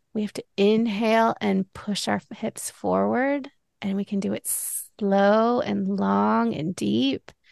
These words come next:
And then when we exhale and pull our, our hips backward, that can be really slow and luxurious too, or whatever pace we want.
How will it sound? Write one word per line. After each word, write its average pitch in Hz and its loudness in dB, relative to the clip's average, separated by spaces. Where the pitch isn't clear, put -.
And 202 -2
then 202 2
when 202 2
we 196 -2
exhale 196 -2
and 196 -6
pull 202 -8
our, 190 -4
our 202 -8
hips - -14
backward, 220 -4
that 190 -6
can 202 -10
be 196 -6
really 202 -8
slow 190 -4
and 101 -10
luxurious 95 -10
too, 226 -2
or 233 2
whatever 196 -2
pace 208 -6
we 202 -2
want. 226 0